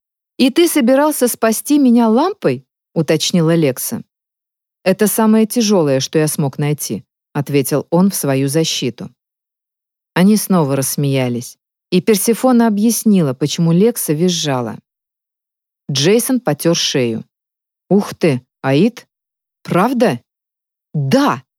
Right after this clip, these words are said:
Аид!» Лекса взяла Джейсона за руку. «Пошли! Надо прибраться в гостиной, а то он решит, что мы крестьяне». Персефона улыбнулась, когда они скрылись в соседней комнате.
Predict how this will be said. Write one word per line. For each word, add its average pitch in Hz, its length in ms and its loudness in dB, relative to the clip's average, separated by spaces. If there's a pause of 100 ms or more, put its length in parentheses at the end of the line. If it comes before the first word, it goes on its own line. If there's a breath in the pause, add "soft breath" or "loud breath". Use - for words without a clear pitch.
Аид!» 233 600 0 (340)
Лекса 170 360 0
взяла 156 340 0
Джейсона 151 520 -2
за 143 220 -2
руку. 120 300 -10 (360)
«Пошли! 208 520 0 (540)
Надо 196 260 2
прибраться 202 500 0
в 147 40 -8
гостиной, 135 640 -2 (240)
а 196 120 2
то 247 120 2
он 233 140 4
решит, 240 300 0
что - 160 -2
мы 208 120 4
крестьяне». 143 680 -2 (1080)
Персефона 254 600 0
улыбнулась, 202 960 0
когда 151 300 -2
они 151 160 0
скрылись 175 440 -2
в - 60 -10
соседней 170 540 -2
комнате. 131 640 -6